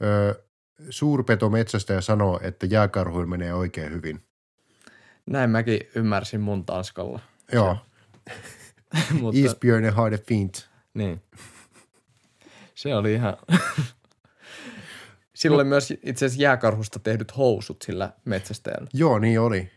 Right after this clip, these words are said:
Speaker 1: Ja sit se, siellä näkyy tosi paljon kaikkia tämmösiä niinku jää-, jääkarhuhousuja ja sitten tai hyl-, hyljepäähineitä ja
Speaker 2: Mm.
Speaker 1: siellä niinku kaikki kalastaa ja metsästää ja kaikilla on aseet.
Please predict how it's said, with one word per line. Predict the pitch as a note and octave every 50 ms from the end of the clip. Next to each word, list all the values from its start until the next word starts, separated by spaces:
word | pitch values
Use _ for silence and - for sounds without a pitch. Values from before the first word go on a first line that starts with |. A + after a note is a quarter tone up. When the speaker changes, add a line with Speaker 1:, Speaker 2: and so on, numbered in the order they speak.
| - A#2+
Speaker 1:
Ja | A2+
sit | G#2+ A#2 G#2+ -
se, | - B2 A#2+ A2 G2+ - -
siellä | - A#2+ A2+
näkyy | G#2+ G#2+ - A2
tosi | G2+ - A2+ G2+ G#2+
paljon | G2 - A2+ A2 F2+ D#2 D#2
kaikkia | D#2+ - F2 - - F#2+ D#2+
tämmösiä | F#2 F2+ F2+ F#2 F#2+ F#2
niinku | F2+ F2+ F2+ F#2+ F#2+ F#2+ - _ - G#2
jää-, | G2 G#2+ A2+ A2 G#2+ G#2+
jääkarhuhousuja | G#2+ G#2+ G2+ G2+ G2 - F#2+ F2+ F2 F#2+ F#2 F#2+ G#2 G2+ F#2+ F2+ - F#2+ F2
ja | F2 E2
sitten | F2+ F#2 - F#2+
tai | F2+ G2+ F#2+ F#2
hyl-, | F2+ G#2 G#2 G2+ F#2 F#2+
hyljepäähineitä | G2+ A2 G2+ F#2+ F2+ F2+ - - F#2+ F#2 F2+ E2+ E2 E2 E2+ E2 D#2+ E2 F2+
ja | G2 G2+ G2+ _ _ _ _ _ _ _ -
Speaker 2:
Mm. | C3 A#2+ G2+ E2+ F#2+ - _ _ _ _ _ _ _ _ _
Speaker 1:
siellä | - - - A#2+ A2+ G#2+ G#2
niinku | G#2+ G#2 A2+ A2+ G#2 F#2 - _ _ _ _ _ _ _ _ _ _ -
kaikki | - C3 B2+ A#2+ - A2
kalastaa | - A#2 A2+ G#2+ G2+ F2+ - - F#2 F#2
ja | F2+
metsästää | F#2+ G2 G2 - - E2 - F2 E2+
ja |
kaikilla | E2 - F#2 E2+ D2+ D#2+ D#2+ E2 D#2+ E2
on | F2+
aseet. | F2+ F#2+ F#2 F#2+ - -